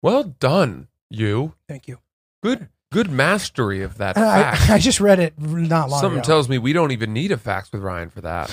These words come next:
Speaker 2: <laughs> So there's those two things, and then there's a third one also, but I think it had to do with, like,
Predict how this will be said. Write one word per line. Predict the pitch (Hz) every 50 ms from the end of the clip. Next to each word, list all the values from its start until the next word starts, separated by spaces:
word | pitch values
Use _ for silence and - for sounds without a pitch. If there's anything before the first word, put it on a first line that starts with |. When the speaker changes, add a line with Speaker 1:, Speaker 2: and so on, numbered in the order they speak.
| - - - -
Speaker 2:
<laughs> | - - - - - - 294 - - _ 285 254 - - 247 - 196 - _ - - - _ _
So | - - 208
there's | 208 233 240 190
those | 208 220 226 240 214
two | - - 247 214
things, | 226 220 220 208 180
and | 202 185
then | 185 190
there's | 196 196 175
a | 185
third | - - 175 170 170 165
one | 151 156 151 151
also, | 156 147 147 147 - - 147 143
but | 127 147 147
I | 139
think | - 170 147
it | 165 147
had | 139 143
to | 139 135
do | 131 143
with, | 131 113
like, | 139 139 131